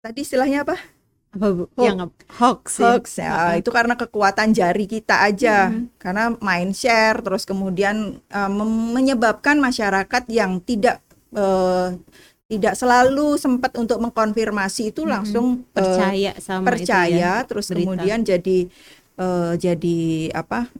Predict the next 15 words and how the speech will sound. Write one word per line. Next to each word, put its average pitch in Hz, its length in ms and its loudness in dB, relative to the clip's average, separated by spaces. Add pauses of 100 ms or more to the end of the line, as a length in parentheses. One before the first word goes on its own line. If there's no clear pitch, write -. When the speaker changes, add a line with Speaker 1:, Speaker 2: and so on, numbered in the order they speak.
(400)
Speaker 1:
jadi 175 180 0 (140)
demo 175 160 2
banyak 175 440 -2
Speaker 2:
Mm-mm, 220 40 -2
Speaker 1:
itu. 220 160 2
Speaker 2:
mm-mm. 202 560 -6
Speaker 1:
Nah, 226 140 2 (340)
tapi 349 240 0
ada 392 160 4
beberapa, 220 480 4
ada 233 240 2
yang 254 240 6
menarik 269 400 4
nih 208 160 2
dari 190 320 4